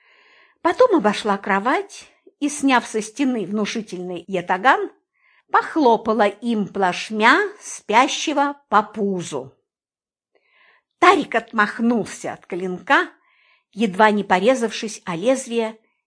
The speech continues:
и перевернулся на бок. Через несколько секунд храп возобновился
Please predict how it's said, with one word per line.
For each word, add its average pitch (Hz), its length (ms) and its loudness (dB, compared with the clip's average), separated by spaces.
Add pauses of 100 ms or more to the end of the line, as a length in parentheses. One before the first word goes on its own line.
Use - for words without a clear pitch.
(180)
и 415 100 6
перевернулся 214 800 -2
на 165 200 -6
бок. - 440 -20 (1080)
Через 226 300 -2
несколько 254 500 0
секунд 339 560 -6
храп 240 540 2
возобновился 226 1000 -4